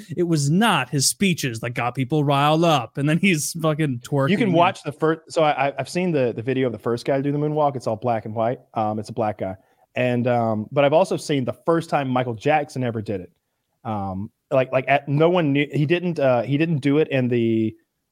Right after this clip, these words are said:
Speaker 2: uh, aud-, not audition, the, the thing you do before a performance to practice. What do you call it? The rehearsal. He didn't do it in the rehearsal.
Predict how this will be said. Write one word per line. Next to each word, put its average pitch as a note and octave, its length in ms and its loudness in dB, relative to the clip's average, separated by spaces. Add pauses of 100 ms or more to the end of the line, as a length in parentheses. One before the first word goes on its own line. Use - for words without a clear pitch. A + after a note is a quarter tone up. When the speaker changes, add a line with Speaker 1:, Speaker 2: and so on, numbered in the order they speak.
(140)
Speaker 2:
uh, G#2 400 0
aud-, B2 240 -2 (160)
not C3+ 240 -2
audition, A2+ 360 -4
the, G#2+ 120 -2
the A2+ 160 -4
thing F3 180 0
you F3 80 2
do D3 140 2
before C3 320 0
a A#2 60 0
performance A2+ 460 -6
to A2+ 140 -2
practice. G#2 480 -4
What C3 100 -6
do - 20 -4
you A#2+ 40 -8
call A#2 200 0
it? - 100 -8
The A2+ 140 -4
rehearsal. D#3+ 480 2 (260)
He D3+ 80 0
didn't E3 140 2
do F3+ 80 4
it E3+ 80 0
in D3+ 40 -2
the C#3+ 60 2
rehearsal. C3 480 0